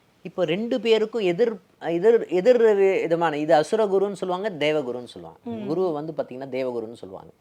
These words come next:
Speaker 1: சுக்கிரன் வந்து அசுகுரு. இந்த ரெண்டு பேரையும் ஒண்ணா வைக்கக்கூடாது அப்படின்ற ஒரு நிகழ்வு தான் முக்கியமான நிகழ்வு.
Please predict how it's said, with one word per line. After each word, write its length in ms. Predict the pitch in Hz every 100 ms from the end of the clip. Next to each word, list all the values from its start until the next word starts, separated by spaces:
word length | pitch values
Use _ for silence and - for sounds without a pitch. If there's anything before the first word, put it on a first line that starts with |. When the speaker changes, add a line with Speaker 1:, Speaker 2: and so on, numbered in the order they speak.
| _ _ _
Speaker 1:
சுக்கிரன் 400 | - 170 202 190
வந்து 240 | 160 147
அசுகுரு. 500 | 135 - 139 120 - 110 _ _
இந்த 160 | 175
ரெண்டு 240 | 180 214 220
பேரையும் 280 | 220 233 185
ஒண்ணா 240 | 175 185
வைக்கக்கூடாது 760 | 160 151 151 147 127 117 120 -
அப்படின்ற 340 | 113 123 143 131
ஒரு 140 | 117
நிகழ்வு 320 | 120 131 139
தான் 140 | 135 135
முக்கியமான 420 | 101 113 113 107
நிகழ்வு. 340 | 98 - -